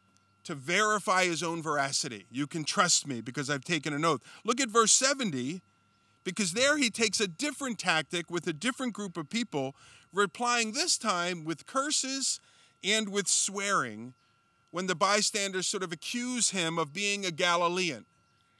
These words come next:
Now, the Galileans, I, I guess it might be like somebody from the South coming up here to N-, New Jersey, some of the DeMaris, for instance, and you're like, "You're not from around here, are you?"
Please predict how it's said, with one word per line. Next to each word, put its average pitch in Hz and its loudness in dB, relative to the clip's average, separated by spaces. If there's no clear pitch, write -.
Now, 165 2
the 156 -4
Galileans, 208 2
I, 156 -4
I 170 2
guess 190 0
it 202 -2
might 175 2
be 175 -6
like 160 -4
somebody 185 -2
from 180 -6
the 160 -4
South 180 -2
coming 170 -6
up 165 0
here 170 -2
to 156 -4
N-, 156 -6
New 156 -6
Jersey, 175 -2
some 170 -8
of 156 -8
the 160 -4
DeMaris, 175 -2
for 170 -2
instance, 127 -6
and 151 -12
you're 156 -8
like, 208 -8
"You're 294 -10
not 247 -2
from 247 -14
around 247 -6
here, 175 -4
are 190 -2
you?" 131 -10